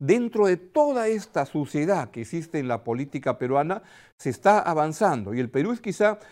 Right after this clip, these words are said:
uno puede quejarse que no avanza como debiera, etcétera, pero comparado en la, en la región,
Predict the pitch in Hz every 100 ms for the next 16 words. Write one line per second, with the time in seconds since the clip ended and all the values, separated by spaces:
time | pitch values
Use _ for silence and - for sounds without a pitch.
0 | - _ - 170 170 170 170 165 214 190
1 | 208 - 117 120 113 131 143 139 123 117
2 | 104 98 95 123 160 135 156 190 185 127
3 | 117 - 113 107 107 165 254 160 123 156
4 | 147 131 127 160 135 - 208 -